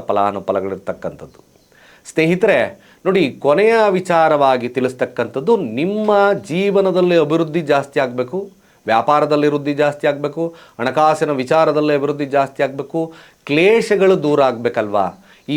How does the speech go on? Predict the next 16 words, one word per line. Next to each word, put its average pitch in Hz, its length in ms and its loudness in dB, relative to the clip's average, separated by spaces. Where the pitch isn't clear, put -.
ವಿಚಾರವಾಗಿ 175 560 2
ನೀವು 175 160 0
ಮಾಡ್ತಕ್ಕಂಥದ್ದು 139 760 -4
ಭಾಳ 117 440 4
ಸರಳವಾಗಿರ್ತಕ್ಕಂಥ 147 1080 0
ವಿಧಾನ, 101 280 0
ಏನೂ 202 160 2
ಮಾಡ್ಲಿಕ್ಕೆ 117 480 -4
ಇಲ್ಲ. 85 100 -10
ಸೂರ್ಯನ 247 440 4
ಅಭಿಮುಖವಾಗಿ 180 720 2
ನಿಂತ್ಕೊಳ್ಳಿ. 107 460 -6
ಸೂರ್ಯನ 233 420 2
ಅಭಿಮುಖವಾಗಿ 185 680 2
ನಿಂತ್ಕೊಂಡು 196 460 0
ನೀವು 180 280 2